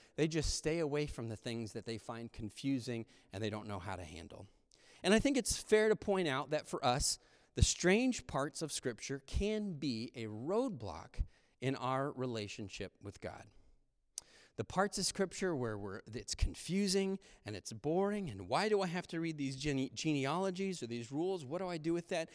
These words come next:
They can literally be, for some people, a roadblock in their relationship with God because Scripture does not work like we expect it to. Okay, we're gonna try to do two things today.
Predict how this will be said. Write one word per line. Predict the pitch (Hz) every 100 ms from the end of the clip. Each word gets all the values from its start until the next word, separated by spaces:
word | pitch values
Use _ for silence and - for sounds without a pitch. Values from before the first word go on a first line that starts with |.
| - -
They | 160
can | 180 147 147
literally | 185 208 214 220
be, | 170 135 135
for | - 147 185
some | 208 190 190
people, | - 127 - 135 - - -
a |
roadblock | 127 127 156 202 160 127 110 117
in | 113
their | 113
relationship | 127 120 127 - 135 147 160
with | 160
God | 113 98 101
because | 120 110 110
Scripture | - - - - 160
does | 123 135 139
not | 135 127 -
work | 104 98 -
like | 101 101
we | 101
expect | - - 92 -
it | - -
to. | - - - _ _ _ - - -
Okay, | 147 175 110 - - - - -
we're | 139
gonna | 196 214
try | - 202
to | 185
do | 170 170 175
two | - 220 208
things | 208 170 147
today. | - 113 90